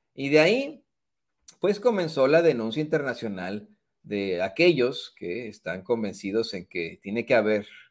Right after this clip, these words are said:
justicia en ese país. Entre los principales denunciantes de esas injusticias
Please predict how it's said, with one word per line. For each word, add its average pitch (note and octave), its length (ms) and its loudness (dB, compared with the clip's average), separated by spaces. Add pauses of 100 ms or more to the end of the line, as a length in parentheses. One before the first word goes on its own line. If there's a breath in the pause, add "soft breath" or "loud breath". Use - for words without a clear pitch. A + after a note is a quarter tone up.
(100)
justicia B2+ 760 -2
en F#2 120 -12
ese G2+ 180 -6
país. A#2 640 -4 (540)
Entre C3 280 -2
los C#3+ 140 6
principales F3+ 1040 6
denunciantes D3 840 2
de C#3+ 60 0
esas D3 260 -2
injusticias C3 1000 -4